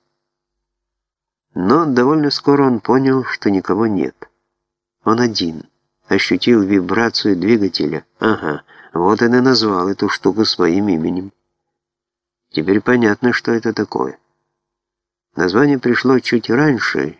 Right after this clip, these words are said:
чем понимание, что было несколько странно. Итак, рядом с ним двигатель. Он лежит на полу, а над головой потолок.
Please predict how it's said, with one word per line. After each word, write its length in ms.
чем 300
понимание, 840
что 240
было 160
несколько 500
странно. 640
Итак, 420
рядом 400
с 120
ним 280
двигатель. 720
Он 180
лежит 380
на 120
полу, 520
а 120
над 180
головой 440
потолок. 760